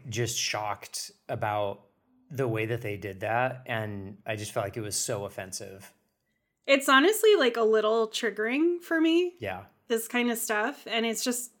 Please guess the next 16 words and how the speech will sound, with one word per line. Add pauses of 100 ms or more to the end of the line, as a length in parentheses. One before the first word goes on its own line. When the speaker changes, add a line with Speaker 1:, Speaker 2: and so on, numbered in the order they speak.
(320)
Speaker 2:
yeah,
it's
really
hard.
It's
really
hard
to
explain
how
violent
this
episode
was
to
me,